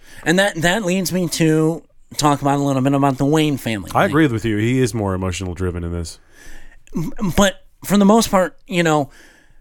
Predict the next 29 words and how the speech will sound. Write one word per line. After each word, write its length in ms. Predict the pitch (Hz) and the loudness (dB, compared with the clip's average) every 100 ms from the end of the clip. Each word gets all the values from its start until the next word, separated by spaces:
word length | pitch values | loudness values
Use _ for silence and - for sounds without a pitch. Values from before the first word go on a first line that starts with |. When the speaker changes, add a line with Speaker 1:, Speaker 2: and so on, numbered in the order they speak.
| - - _ _ _ | -20 -20 _ _ _
Speaker 1:
he 360 | - 185 220 165 | -2 4 4 4
did 260 | 175 190 | 2 2
that 340 | 190 175 160 - - - 135 110 | 2 2 2 -4 -14 -10 -10 -2
before 420 | 160 156 175 180 | -2 0 2 2
he 140 | 143 151 151 | 2 -2 0
even 140 | 151 | 0
had 280 | 131 151 135 | 2 2 0
the 80 | 123 | -4
bat 320 | 113 113 113 | -6 -8 -8
suit. 300 | - 101 - - - - - - - _ - - - | -10 -12 -14 -20 -20 -20 -20 -20 -20 _ -20 -20 -2
Once 360 | 160 208 202 | 2 4 2
he 160 | 196 208 | 0 0
had, 180 | 190 160 | 2 2
in 220 | 147 160 | 2 2
the, 80 | 185 | 0
in 320 | 175 175 156 | 0 0 0
every, 720 | 117 143 165 202 196 185 175 - - - - | -2 0 0 0 -2 -4 -8 -16 -20 -20 -6
in, 220 | 185 185 190 | 0 0 0
you 160 | 175 160 | 0 2
know, 360 | 147 139 131 - - - | 4 4 2 -4 -20 -2
thing 180 | 190 196 | 0 2
of 80 | 170 | 0
the 80 | |
comics, 440 | 160 165 143 120 120 | 0 2 2 -2 -4
once 320 | 127 170 190 | 0 2 2
that 140 | 202 | -2
he 200 | 147 135 156 | -4 -4 -2
put 220 | 165 170 | 0 2
on, 420 | 160 160 160 151 | 4 4 0 -4